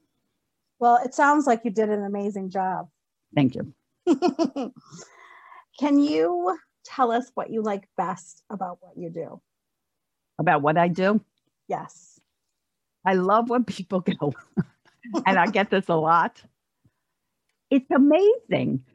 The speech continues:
Speaker 2: You told me what to do. <laughs> I did it,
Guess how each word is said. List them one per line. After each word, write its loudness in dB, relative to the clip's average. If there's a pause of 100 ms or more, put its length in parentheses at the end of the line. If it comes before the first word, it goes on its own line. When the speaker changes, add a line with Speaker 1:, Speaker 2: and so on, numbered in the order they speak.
(120)
Speaker 2:
You 4
told 2
me 2
what 0
to 2
do. 0 (120)
<laughs> -18
I 0
did 0 (120)
it, -4